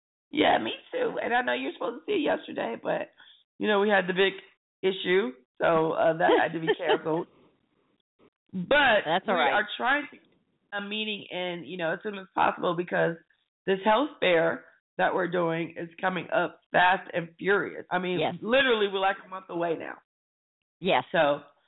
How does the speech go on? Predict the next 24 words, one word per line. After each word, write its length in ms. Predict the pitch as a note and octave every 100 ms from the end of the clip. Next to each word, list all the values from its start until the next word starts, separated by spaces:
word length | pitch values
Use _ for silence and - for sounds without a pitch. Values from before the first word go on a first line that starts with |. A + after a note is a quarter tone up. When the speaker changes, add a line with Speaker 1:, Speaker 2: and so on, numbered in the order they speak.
| _ _ _ _ -
Speaker 1:
we 100 | F#3
really 280 | F#3 F#3+ G#3
have 200 | F#3 F3+
to 160 | E3+ E3
start, 460 | E3+ D#3+ D#3 -
you 80 | D#3+
know, 120 | D#3
getting 200 | D#3+ E3+
on 80 | E3
the 60 | D#3+
ball 240 | E3 D#3+
and 100 | D#3
making 220 | D#3+ D#3+ D#3+
sure 160 | E3+ -
all 220 | D#3 D#3+
our 200 | D#3+ D#3
I's 300 | - D#3+ D#3+ D#3+
are 80 |
dotted 340 | D#3+ D3 D3+ D3+
and 80 | C#3+
our 80 | D3+
T's 420 | D#3+ D#3 D3+ D#3 -
are 120 | D3+
crossed. 440 | D3 - D3 D3+